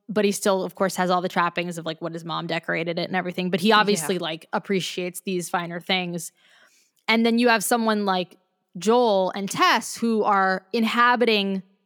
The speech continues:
Speaker 1: some dead person's apartment
Speaker 2: Yeah.
Speaker 1: in the Q Z, who has, they haven't changed any decorations. They haven't tried to make this a home.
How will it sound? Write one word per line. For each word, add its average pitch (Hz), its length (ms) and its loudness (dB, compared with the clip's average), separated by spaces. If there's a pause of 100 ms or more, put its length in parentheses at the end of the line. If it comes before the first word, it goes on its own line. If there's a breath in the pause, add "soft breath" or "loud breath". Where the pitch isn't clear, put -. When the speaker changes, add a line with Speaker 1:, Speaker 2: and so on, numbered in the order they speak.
(100)
Speaker 1:
some 220 340 -2
dead 185 300 -2
person's 180 720 -4
apartment 170 600 -2 (540)
Speaker 2:
Yeah. 151 240 -6
Speaker 1:
in 226 140 4
the 214 80 2
Q 208 280 -2
Z, 185 540 0 (200)
who 240 120 2
has, 214 320 2
they 233 80 0
haven't 170 240 -6
changed - 300 -12
any 175 160 -14
decorations. 185 720 -8
They 202 100 0
haven't 185 320 -2 (240 soft breath)
tried 220 460 2
to 214 120 0
make 208 240 0
this 190 200 -2
a 170 60 -4
home. 196 540 -2